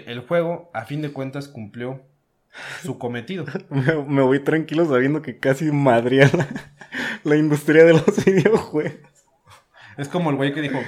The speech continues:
Speaker 1: "Mm, debería comerme ese murciélago".
Speaker 2: Sí. <laughs> Me parece buena idea, se ve sabroso.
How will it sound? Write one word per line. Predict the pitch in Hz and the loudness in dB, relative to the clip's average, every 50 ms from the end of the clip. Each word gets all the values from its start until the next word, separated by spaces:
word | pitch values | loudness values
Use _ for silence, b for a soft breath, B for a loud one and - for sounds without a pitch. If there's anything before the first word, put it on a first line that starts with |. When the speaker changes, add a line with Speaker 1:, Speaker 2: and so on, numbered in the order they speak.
| - | -8
Speaker 1:
"Mm, | 185 196 196 175 | -8 -6 -6 -4
debería | 143 143 147 185 208 208 | -4 -2 -2 -2 -4 -4
comerme | 185 170 170 170 170 170 156 | -4 -4 -2 -2 -2 -4 -4
ese | 160 - 143 | -6 -6 -8
murciélago". | 123 117 110 107 110 - 131 110 104 104 104 147 | -8 -8 -10 -10 -10 -8 -8 -6 -6 -6 -8 -8
Speaker 2:
Sí. | 139 135 143 139 143 143 139 | -6 -2 0 2 2 2 2
<laughs> | 135 131 - - - - - _ - - - _ _ - - - - - - - - - - - _ | 0 0 -6 -14 -16 -20 -16 _ -12 -12 -12 _ _ -20 -20 -20 -20 -20 -20 -20 -20 -20 -20 -20 _
Me | - 151 147 139 | -8 -6 -4 -2
parece | 120 127 123 131 127 143 | 0 0 0 0 0 0
buena | 123 127 127 127 123 | 0 0 2 2 2
idea, | 127 131 143 160 175 175 135 117 117 120 127 | 0 0 0 -2 0 0 0 0 -2 -6 -8
se | - - 139 | -8 -6 -6
ve | 117 117 | -6 -4
sabroso. | - 123 117 120 135 143 143 143 - 131 117 - | -4 -6 -4 -4 -4 -4 -6 -8 -10 -16 -16 -18